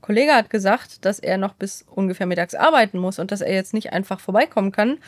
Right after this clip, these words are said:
Und er hat denen dann gesagt, ja, dann lass uns auch später in der Stadt treffen, weil er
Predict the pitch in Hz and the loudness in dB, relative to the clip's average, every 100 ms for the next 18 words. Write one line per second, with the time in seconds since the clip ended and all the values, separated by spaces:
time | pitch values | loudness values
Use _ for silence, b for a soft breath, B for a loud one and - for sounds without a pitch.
0 | B B B B - 208 220 214 - 262 | B B B B -2 2 4 4 2 2
1 | 226 226 233 196 175 190 247 - 214 208 | 4 4 2 0 0 2 2 0 2 2
2 | 208 262 226 214 - 233 240 240 - 269 | 0 -2 -4 -2 0 0 2 0 0 -2
3 | - 185 190 180 202 220 220 b b b | 0 -2 -2 2 4 4 2 b b b
4 | 240 247 208 247 | 2 4 4 2